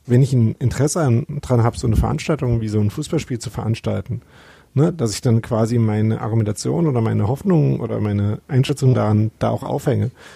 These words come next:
das verstehe ich ja. Deswegen habe ich da halt ein Problem wen-, wirklich weniger damit, ähm, dass man das dann so heranzieht, als dass man halt,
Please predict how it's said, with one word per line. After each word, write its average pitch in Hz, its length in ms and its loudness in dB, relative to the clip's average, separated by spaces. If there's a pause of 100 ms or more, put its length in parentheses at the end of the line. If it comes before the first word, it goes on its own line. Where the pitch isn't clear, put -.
(160)
das - 180 -4
verstehe 123 340 0
ich 147 120 -2
ja. 110 100 -2
Deswegen 113 400 0
habe 110 140 0
ich - 80 -10
da 123 300 0
halt 123 280 2
ein 120 80 4
Problem 120 380 0
wen-, 131 320 0 (180)
wirklich 120 320 -4
weniger 117 300 0
damit, 110 260 -2 (540)
ähm, 104 320 2 (1400)
dass 113 160 0
man 117 100 6
das 117 120 0
dann 113 300 0
so 120 160 -4
heranzieht, 113 600 -4
als 110 180 -8
dass 107 160 -6
man 110 140 0
halt, 101 260 -6